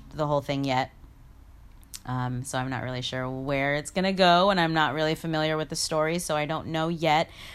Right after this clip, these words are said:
But, um, I mean, it's about this guy who, like, just kinda screws women over.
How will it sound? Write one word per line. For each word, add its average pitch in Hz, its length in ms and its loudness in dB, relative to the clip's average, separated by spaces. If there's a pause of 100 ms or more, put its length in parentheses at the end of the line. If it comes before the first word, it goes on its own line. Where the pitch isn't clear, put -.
(160)
But, 165 300 6
um, 151 500 2 (1600)
I 185 60 2
mean, 180 140 4
it's 180 140 0
about 185 280 4
this 190 160 -6
guy 180 380 4
who, 151 220 -4
like, 143 440 -2 (1800)
just - 160 -8
kinda 196 200 0
screws 170 640 0
women 180 300 0
over. 156 480 0